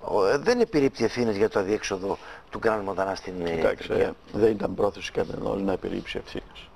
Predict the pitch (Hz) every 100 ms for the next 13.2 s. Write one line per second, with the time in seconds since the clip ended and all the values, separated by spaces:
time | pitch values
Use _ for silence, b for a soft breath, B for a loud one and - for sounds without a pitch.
0 | - - 50 - - - - - - -
1 | B B B B B - - - - -
2 | 104 - - 175 - - - 92 87 -
3 | - - 98 92 - - 95 82 - 98
4 | 76 - - - - - - - - -
5 | - - - - - - 113 - 113 -
6 | 98 78 98 90 - - B B B B
7 | - 107 98 98 92 90 - 87 87 82
8 | - - - - - - B B B B
9 | - - 104 87 92 92 95 92 - -
10 | - - - - - 104 87 98 - 95
11 | - 92 80 87 - 98 - 92 87 -
12 | - 165 160 - - - - - - -
13 | - -